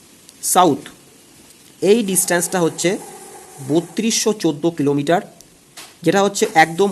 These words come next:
উত্তরে লাদাখের ইন্দিরা কল থেকে একদম আমার ইন্ডিয়ার মেনল্যান্ড তামিলনাড়ু কন্যাকুমারী পর্যন্ত বত্রিশশো চোদ্দো কিলোমিটার। আর west to east এই ডিস্টেন্সটা হচ্ছে ঊনত্রিশশো তেত্রিশ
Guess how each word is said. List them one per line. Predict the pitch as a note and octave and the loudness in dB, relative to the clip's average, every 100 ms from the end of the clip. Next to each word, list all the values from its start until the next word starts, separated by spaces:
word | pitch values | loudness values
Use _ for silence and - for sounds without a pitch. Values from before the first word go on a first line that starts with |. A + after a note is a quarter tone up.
| - | -2
উত্তরে | E3+ - F#3+ G3+ G3+ - _ - | -6 0 0 0 -2 -12 _ -8
লাদাখের | C#3+ C#3+ F3+ G3 G3 | -2 2 2 2 0
ইন্দিরা | E3+ E3+ F#3 F#3+ | 0 2 2 2
কল | F3 E3+ | 2 0
থেকে | F3+ F#3+ | -2 0
একদম | E3 D3+ F3+ | 0 0 -2
আমার | E3+ E3+ E3 - | 0 -2 -4 -6
ইন্ডিয়ার | D#3+ D#3+ F3+ F3 | -4 0 0 2
মেনল্যান্ড | D#3 D#3+ E3+ F#3+ A#3+ - | 0 2 0 0 -6 -12
তামিলনাড়ু | - C#3+ E3+ F3 F#3 | -4 0 2 0 0
কন্যাকুমারী | E3+ D#3 E3+ E3+ E3+ | -2 -2 -2 -2 -2
পর্যন্ত | D3 C3+ A#2+ A2 - - - - | -2 -4 -6 -8 -16 -20 -20 -6
বত্রিশশো | C#3+ D3+ G3+ G3+ G#3+ | -4 -4 -4 -4 -2
চোদ্দো | G#3 D#3 F#3 | -2 -2 -2
কিলোমিটার। | F3 C#3+ B2 G#2+ - - - - - - | 0 -2 -2 -6 -14 -20 -20 -20 -10 -2
আর | A#2+ A#2+ - - C3 | 0 0 -6 -12 0
west | C#3+ G#3+ A3 - G#3+ | 4 4 2 -4 -6
to | - E3 | -4 -2
east | E3 A3 - - - _ _ _ _ _ _ _ _ - - | 0 -2 -6 -10 -12 _ _ _ _ _ _ _ _ -16 -2
এই | E3 G#3+ | 0 0
ডিস্টেন্সটা | G3 G3 F3+ E3+ E3+ | -2 0 -2 0 -2
হচ্ছে | D3 C#3+ D#3+ A3 - - - - - - - - | -2 -2 -2 -2 -6 -20 -20 -20 -20 -20 -20 -8
ঊনত্রিশশো | D3+ G3+ G#3+ A3 A3+ - | -4 -2 -2 -4 -2 -2
তেত্রিশ | A3+ F3 F3 - G3 C4+ - - | 0 0 0 -4 -2 -2 -4 -10